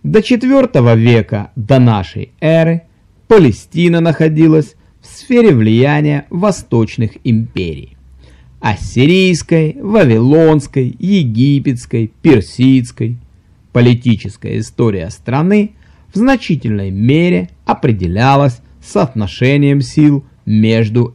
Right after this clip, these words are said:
этими державами. Начиная с четвертого века до нашей эры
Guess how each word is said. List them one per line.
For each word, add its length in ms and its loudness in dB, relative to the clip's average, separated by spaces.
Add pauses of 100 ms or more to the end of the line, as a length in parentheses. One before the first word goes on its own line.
этими 440 -6
державами. 840 -4 (800)
Начиная 600 2
с 60 -4
четвертого 840 0
века 400 -2
до 160 -4
нашей 500 -8
эры 480 -2